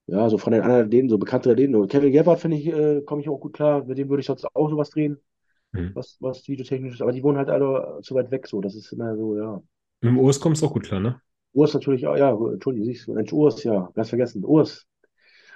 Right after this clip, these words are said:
Speaker 1: So, gestern noch mit ihm geschrieben, der st-, st-, äh, hat seinen Flug gecancelt hier.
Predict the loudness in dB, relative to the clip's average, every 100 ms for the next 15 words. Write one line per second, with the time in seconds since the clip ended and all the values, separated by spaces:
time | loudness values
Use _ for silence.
0 | -20 _ -4 0 0 0 0 0 -4 -8
1 | -2 -2 0 2 2 2 -4 -12 -20 -16
2 | -4 -2 0 0 -2 -2 0 0 0 0
3 | -4 -4 -4 -4 -4 -8 -6 -8